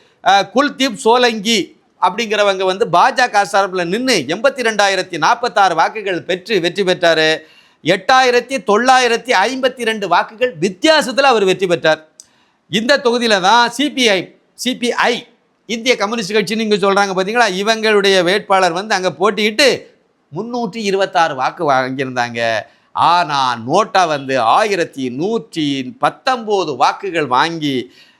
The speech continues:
ஆ, சி பி ஐயை வி-, விட கிட்டத்தட்ட ஒரு நாலு மடங்கு அதிகமான வாக்குகள் வாங்கியிருந்து, ஆ, நோட்டா கிட்ட இவங்க வந்து நாலு மடங்கு கம்மியா ஓட்டு வாங்கி சி பி ஐ, க-, இந்திய கம்யூனிஸ்ட் கட்சி தோல்வியை தழுவியது அப்படிங்கிறத நாம வந்து <laughs> புரிஞ்சுக்கிடலாம்.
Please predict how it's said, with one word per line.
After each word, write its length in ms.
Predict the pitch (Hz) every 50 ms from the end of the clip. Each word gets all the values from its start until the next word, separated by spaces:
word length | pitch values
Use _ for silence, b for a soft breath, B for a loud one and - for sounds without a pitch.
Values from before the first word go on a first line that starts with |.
| b _ -
ஆ, 180 | 147 151 143
சி 280 | 135 - - 233 262 262
பி 160 | 220 226 214
ஐயை 260 | 196 180 165 165 151
வி-, 280 | 143 143 147 147 147 143
விட 480 | 156 196 208 208 165 147 139 120 b b b b b _
கிட்டத்தட்ட 840 | 180 190 190 220 202 147 190 190 185 185 226 226 214 202 190 185 180
ஒரு 320 | 180 190 185 180 180 170
நாலு 420 | 165 165 214 247 269 277 269 247 208
மடங்கு 340 | 196 220 240 269 262 254 233
அதிகமான 520 | 185 196 233 208 226 208 208 202 190 175
வாக்குகள் 440 | 156 160 180 180 - 202 175 180 165
வாங்கியிருந்து, 760 | 151 147 156 160 160 156 147 147 139 139 135 131 127 b b b b _ _ - 165
ஆ, 380 | 180 175 170 170 165 160 156
நோட்டா 420 | 151 165 208 254 262 247 233 214 175
கிட்ட 220 | 190 180 220 233
இவங்க 260 | 196 185 196 202 196
வந்து 200 | 170 170 202 226
நாலு 320 | 190 165 165 208 247 233 196
மடங்கு 300 | 180 175 196 208 196 156
கம்மியா 440 | - 175 190 214 233 220 202 175
ஓட்டு 260 | 160 170 190 180 180 160
வாங்கி 500 | 156 175 233 247 233 202 151 104 B B B _
சி 260 | - - 233 233 185
பி 140 | 180 180 180
ஐ, 140 | 170 160
க-, 200 | 131 156 156 165
இந்திய 320 | 170 190 214 220 220 214 -
கம்யூனிஸ்ட் 400 | - 151 185 208 202 165 143 165
கட்சி 520 | 165 156 143 - 214 180 151 127 - b b b _ _
தோல்வியை 680 | 196 220 247 254 247 226 185 175 165 180 196 208 - - -
தழுவியது 1080 | 160 165 202 226 233 208 190 180 160 147 135 123 127 160 180 185 175 160 139 117 - -
அப்படிங்கிறத 640 | 151 - - 185 170 147 123 120 110 113 147 190
நாம 280 | 175 147 135 131 143 127
வந்து 520 | 110 104 104 123 156 151 120 101 90 107 -
<laughs> 320 | 185 180 185 - _ _
புரிஞ்சுக்கிடலாம். 560 | 190 214 240 208 196 165 143 135 120 110 -